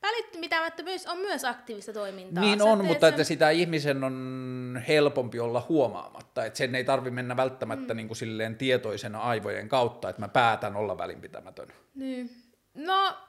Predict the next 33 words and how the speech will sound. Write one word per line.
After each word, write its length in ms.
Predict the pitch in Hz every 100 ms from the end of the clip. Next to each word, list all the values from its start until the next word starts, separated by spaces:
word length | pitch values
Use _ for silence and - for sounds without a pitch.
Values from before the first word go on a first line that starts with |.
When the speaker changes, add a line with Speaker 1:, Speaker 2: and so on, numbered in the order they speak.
| _ -
Speaker 1:
oli 180 | 415 415
miten 240 | 320 294
oli. 260 | 294 359 440 - - _ _
Ää, 520 | 233 254 247 254 254 240 - - 220 -
tässä 260 | 277 285
on 100 | 285
tietenkin 320 | 277 269 269
tasoja, 420 | 269 320 294 202 151
siis 180 | 220
totta 80 | -
Speaker 2:
Niin 200 | 147 151
on. 60 | 147
Speaker 1:
kai 200 | 98 101 -
Speaker 2:
Joo, 140 | 131
Speaker 1:
on, 60 | 131
Speaker 2:
joo, 80 | 240
Speaker 1:
on 60 |
Speaker 2:
joo. 100 | 254
Speaker 1:
monia 280 | 247 269 247 233 226
näkökulmia 680 | 233 226 226 214 202 190 - -
tarkastella 440 | 240 208 - 185
kulttuuria, 520 | 185 220 208 214 196
miten 180 | 214 214
se 60 | 214
muodostuu, 400 | 208 190 196 214
miten 180 | 202 214
se 60 |
rakentuu, 520 | 202 202 202 196 202
rakennetaanko 640 | 196 196 202 190 233 202 175
sitä 220 | - 170
vai 220 | 165 - - _ _ -
näin 140 | 226
edespäin. 380 | 214 220 349 392